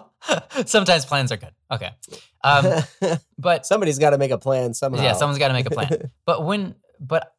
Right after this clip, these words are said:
Speaker 1: when I already make a plan, I attempt to make it work, but I, I already know it's not gonna happen according to plan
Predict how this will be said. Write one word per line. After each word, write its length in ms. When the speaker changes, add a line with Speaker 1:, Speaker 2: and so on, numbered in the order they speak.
Speaker 1:
when 220
I 100
already 300
make 160
a 40
plan, 380
I 480
attempt 480
to 80
make 200
it 100
work, 260
but 80
I, 220
I 140
already 240
know 360
it's 200
not 180
gonna 120
happen 300
according 320
to 80
plan 340